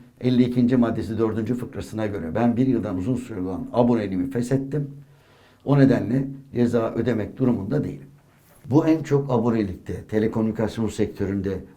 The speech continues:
oluyor. Şimdi ürün elinizdeyse, bir ayıbı varsa, e, teknik servisi ona bir rapor tutabilir, ispatlayabilir. Teknik servis doğru bir rapor tutmazsa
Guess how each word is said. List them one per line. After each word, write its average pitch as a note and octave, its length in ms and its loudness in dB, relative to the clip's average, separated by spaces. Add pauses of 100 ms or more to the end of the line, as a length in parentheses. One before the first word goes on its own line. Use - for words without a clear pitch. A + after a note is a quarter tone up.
oluyor. G#2+ 460 2 (360)
Şimdi C3 300 4
ürün B2+ 200 6
elinizdeyse, A#2+ 760 2 (240)
bir A2 140 4
ayıbı A2+ 320 4
varsa, B2+ 440 -2 (520)
e, A2 200 2
teknik A#2+ 320 -2
servisi A2+ 460 0 (120)
ona A2+ 260 0
bir A2 60 0
rapor A2+ 320 0
tutabilir, A2 680 0
ispatlayabilir. A2+ 680 0
Teknik A2 320 -2
servis B2 400 4 (480)
doğru A2+ 300 6
bir F3+ 80 6
rapor A#2 300 6
tutmazsa G#2+ 680 -2